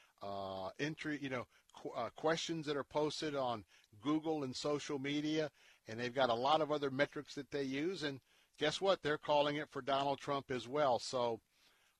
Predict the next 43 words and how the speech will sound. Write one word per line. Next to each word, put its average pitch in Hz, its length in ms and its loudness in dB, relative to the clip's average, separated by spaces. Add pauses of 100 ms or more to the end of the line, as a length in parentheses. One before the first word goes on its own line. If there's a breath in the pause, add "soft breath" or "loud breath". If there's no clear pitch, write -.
um, 110 520 0 (1600)
you 147 140 0
know, 185 260 2
may-, 165 260 2
maybe 208 300 6
I'll 208 120 8
have 185 200 6
egg 180 200 6
on 151 140 4
my 127 140 2
face - 460 -8 (180)
by 139 80 4
the 135 80 2
time 143 300 2
the 135 80 -2
night 135 220 4
is 117 140 -4
over, 104 180 -4
but 139 100 -4
that's 190 240 6
okay, 113 400 -2 (680 soft breath)
uh, 131 180 2
because 135 380 -2
how 165 180 4
these 156 220 0
things, 147 400 -4
uh, 135 260 -2
happen 143 320 0
is 123 160 -4
most 180 280 -2
people 156 320 -2
won't 147 200 -2
stick - 280 -4
their 135 100 -6
neck 143 300 -2
out 127 240 2
and 117 100 -12
make 127 160 -4
a - 60 -16
prediction. 107 560 -8 (560 soft breath)
Uh, 120 320 0 (120)
I 156 120 6
will. 143 340 0